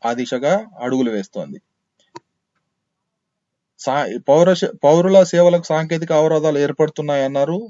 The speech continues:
ప్రజల కార్యాలయాల చుట్టూ తిరిగే పని లేకుండా ఇకపై వారి మొబైల్ ఫోన్ల ద్వారానే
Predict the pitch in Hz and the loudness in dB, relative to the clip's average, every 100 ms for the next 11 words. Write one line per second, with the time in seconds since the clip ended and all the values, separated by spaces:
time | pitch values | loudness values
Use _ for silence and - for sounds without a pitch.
0 | - 135 151 165 160 147 151 151 143 135 | -2 0 0 0 0 2 2 2 0 -4
1 | 143 151 143 135 147 143 139 127 131 - | -10 -10 -8 -4 -4 -2 -4 -4 -6 -6
2 | 143 160 156 139 131 143 185 214 _ - | -4 -4 -4 -4 -2 -2 -4 -8 _ -20
3 | - 113 127 143 131 123 135 156 156 151 | -10 0 2 2 0 0 2 2 2 -4
4 | 143 135 131 127 123 147 226 | -2 0 0 0 -2 -4 -6